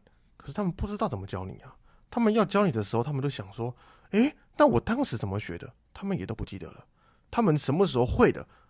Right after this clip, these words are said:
他们也不知道了。他们不知不觉就会了。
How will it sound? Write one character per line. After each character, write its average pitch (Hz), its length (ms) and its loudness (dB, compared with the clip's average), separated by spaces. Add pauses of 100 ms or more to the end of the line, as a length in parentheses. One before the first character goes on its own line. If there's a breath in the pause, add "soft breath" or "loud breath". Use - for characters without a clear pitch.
(120)
他 - 120 -8
们 113 100 -4
也 98 60 -8
不 113 120 -4
知 113 140 -4
道 117 160 -4
了。 - 140 -14 (540)
他 170 100 -4
们 151 100 2
不 185 100 -2
知 180 160 -4
不 170 100 -4
觉 110 140 0
就 107 100 0
会 90 220 -4
了。 - 160 -18